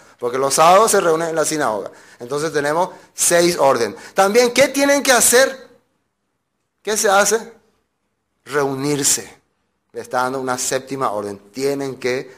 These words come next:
reunirse. Entonces, los apóstoles ya dedujeron, para aprender la palabra de Dios, para unirse con los judíos, tienen que guardar el sábado, reunirse en la sinagoga, o sea, ir a la sinagoga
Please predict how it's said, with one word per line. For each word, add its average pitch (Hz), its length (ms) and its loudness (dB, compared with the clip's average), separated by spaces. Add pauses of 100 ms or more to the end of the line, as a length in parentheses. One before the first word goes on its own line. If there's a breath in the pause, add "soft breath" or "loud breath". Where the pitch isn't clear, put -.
reunirse. 110 520 -6
Entonces, 143 300 -2
los 175 180 2
apóstoles 214 520 2
ya 185 160 4
dedujeron, 233 600 4 (360 loud breath)
para 170 280 6
aprender 170 460 2
la 254 140 6
palabra 208 400 4
de 165 60 2
Dios, 165 160 2
para 165 260 6
unirse 185 600 2
con 226 160 4
los 214 200 0
judíos, 180 440 2 (260 loud breath)
tienen 185 340 0
que 139 280 0
guardar 160 360 6
el 208 100 6
sábado, 226 640 6 (240 loud breath)
reunirse 165 460 4
en 220 80 6
la 214 80 6
sinagoga, 214 580 6
o 151 60 -2
sea, 156 160 0
ir 254 100 4
a 269 60 8
la 254 100 8
sinagoga 226 720 4